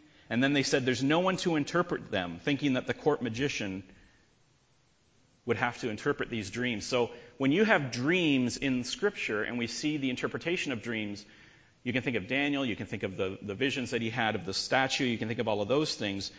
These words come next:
There's a difference between God-given dreams and natural dreams, and we can't be confused by those things. And when you have those dreams, Joseph makes it clear here for us,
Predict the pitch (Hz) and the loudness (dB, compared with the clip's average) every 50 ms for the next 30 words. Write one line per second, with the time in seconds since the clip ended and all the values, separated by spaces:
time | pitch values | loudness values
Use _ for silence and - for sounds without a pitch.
0 | - - - - _ - 135 139 131 143 135 113 113 170 196 185 - 147 135 - | -18 -20 -20 -20 _ 2 4 4 6 4 2 2 2 2 2 2 0 -4 -4 -4
1 | - 127 113 - 135 120 117 101 95 123 131 151 165 147 131 131 127 113 117 107 | -6 -8 -4 -2 -2 -2 -2 -2 -2 0 0 0 0 0 0 -2 -2 -2 -2 -4
2 | 95 104 104 101 104 101 101 98 - - 113 104 107 107 113 120 - - - 101 | -4 -4 -4 -2 -2 -2 -4 -4 -6 -6 -6 -4 -2 -2 -2 -4 -4 -6 -6 -6
3 | 95 90 90 87 87 85 82 85 - 95 113 110 107 - - 147 139 - - 123 | -4 -4 -6 -6 -4 -4 -4 -4 -4 -2 -2 -2 -2 -2 -2 -2 -2 -2 -2 -4
4 | - - 113 104 - 117 117 120 113 110 95 90 85 82 85 82 82 - - 87 | -4 -6 -6 -6 -4 -2 -2 -2 -2 -2 -4 -6 -4 -6 -6 -6 -8 -8 -8 -10
5 | 80 76 78 78 - - - - - - _ _ _ _ _ _ _ _ _ _ | -10 -12 -14 -16 -18 -18 -20 -20 -20 -20 _ _ _ _ _ _ _ _ _ _
6 | _ _ _ _ _ _ _ _ _ - 104 113 123 123 120 123 131 170 196 208 | _ _ _ _ _ _ _ _ _ -4 0 2 2 2 2 2 6 6 6 6
7 | 160 139 120 113 107 - - 107 107 104 104 107 107 101 101 131 156 170 - - | 6 6 4 4 4 0 -2 -2 0 0 0 -2 -2 0 2 4 4 4 2 0
8 | 113 - 127 127 120 - 120 - - - 156 160 151 131 135 120 110 - - 98 | 0 0 0 0 0 0 -4 -4 -2 0 2 2 4 4 4 2 2 0 0 0
9 | 95 95 90 90 - - | 2 2 0 -2 -4 -6